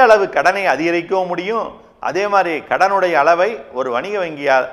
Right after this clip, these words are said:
குறைக்கவும் முடியும். அப்புறம் ரெண்டு இருக்கு. ஒன்று முதல்நிலை அல்லது செயலற்ற வைப்புகள், இரண்டாவது பெறப்படும் வைப்புகள் அல்லது செயல்படும் வைப்புகள்.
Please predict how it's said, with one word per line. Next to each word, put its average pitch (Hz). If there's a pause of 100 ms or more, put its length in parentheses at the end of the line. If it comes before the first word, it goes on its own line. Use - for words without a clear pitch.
(120)
குறைக்கவும் 185
முடியும். 123 (920)
அப்புறம் 147 (540)
ரெண்டு 233
இருக்கு. 208 (320)
ஒன்று 185 (480)
முதல்நிலை 202 (220)
அல்லது 147 (500)
செயலற்ற 202
வைப்புகள், 117 (1400)
இரண்டாவது 165 (920)
பெறப்படும் 247
வைப்புகள் 147 (400)
அல்லது 160 (400)
செயல்படும் 185
வைப்புகள். 104